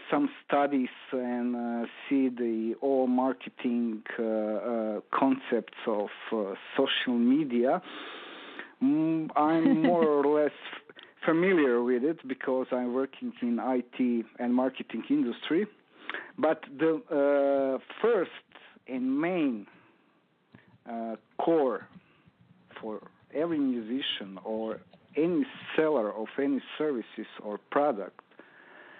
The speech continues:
Speaker 1: is to get your fan base.
Speaker 2: Very true.
Speaker 1: Then you
Speaker 2: Very
Speaker 1: can use
Speaker 2: true.
Speaker 1: all, all your strategies,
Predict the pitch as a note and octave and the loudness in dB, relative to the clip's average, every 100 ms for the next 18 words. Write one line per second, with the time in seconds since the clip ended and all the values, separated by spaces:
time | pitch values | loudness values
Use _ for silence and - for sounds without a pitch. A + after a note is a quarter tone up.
0 | - - - - - E4+ - - - - | -20 -20 -20 -2 2 2 0 -8 -16 -20
1 | - _ _ _ _ _ _ _ - B2+ | -20 _ _ _ _ _ _ _ -4 -4
2 | A#2 C3 B2 - - A#2 A2 - B2 A#2+ | 2 2 2 -2 -8 -6 -6 -4 -2 -2
3 | A#2+ - _ _ _ _ _ _ G#2+ G#2+ | -6 -12 _ _ _ _ _ _ -4 -4
4 | F2+ - - - - - - - - - | -4 -12 -20 -20 -20 -20 -20 -20 -20 -20
5 | - - - - - - G3 F#3+ G3 F#3+ | -20 -20 -20 -14 -8 0 4 6 6 4
6 | G3 - F#3+ F3+ D#3+ F3 E3 G3+ D3+ D3+ | 2 2 2 4 4 4 4 4 6 6
7 | D#3+ F3 G3+ G3 D#3+ D#3 D3+ - - - | 4 2 0 2 4 4 2 0 -10 -4
8 | - E3+ E3 D#3 D#3+ D3 C3+ - - - | 2 4 4 4 4 2 0 -4 -20 -12
9 | - D3+ D#3 - C3 C3+ C#3 | 0 2 2 -2 -6 -2 -2